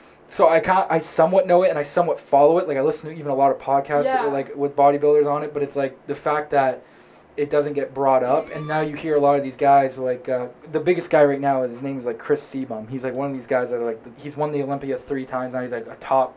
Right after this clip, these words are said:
Speaker 1: classic physique athlete now.
Speaker 2: Wow.
Speaker 1: But he goes, "I don't wanna do this when I'm, like, I don't wanna be the thirty-five-year-old bodybuilder." That's what he said. He's, like, thirty-one, thirty-two
Speaker 2: Yeah.
Speaker 1: now.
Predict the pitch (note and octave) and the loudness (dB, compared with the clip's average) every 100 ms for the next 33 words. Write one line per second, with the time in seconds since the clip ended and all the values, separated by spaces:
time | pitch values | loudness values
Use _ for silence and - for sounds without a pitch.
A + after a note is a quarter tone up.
0 | - - B2+ B2 B2+ A#2 - A#2+ A#2 A#2 | -16 -6 -4 -4 -10 -16 -18 -18 -16 -18
1 | - - A#2 A2 A2+ A2 A#2+ A2+ A2+ A#3 | -18 -12 -10 -10 -12 -14 -12 -12 -12 -12
2 | A3 G#3+ - D3 D3 F3+ E3 D3 C#3+ - | -12 -12 -6 -4 -4 -8 0 2 2 -4
3 | - - - _ - C#3 F#3 F#3+ D#3+ C#3 | -20 -20 -20 _ -2 0 2 2 0 0
4 | C3+ C3 B2+ - - C3 B2+ B2 B2 A#2 | -6 -6 -6 -10 -18 -10 -6 -4 -6 -4
5 | C3+ D3+ E3 D#3 D#3 - - C#3+ C3 - | 0 0 0 -6 -8 -10 -4 -4 -4 -2
6 | B2+ B2 A#2 A2+ A2 A2+ A2 A2+ A#2 A2+ | -2 -2 -2 -2 -2 -2 -2 -4 -4 -6
7 | B2+ C#3 C3 C#3 - - C#3+ C3+ B2+ B2+ | -6 -8 -4 -6 -6 -4 -2 -2 -4 -4
8 | C3 B2+ A#2 C3+ C3 C#3 D3+ | -2 -6 -6 -8 -2 0 0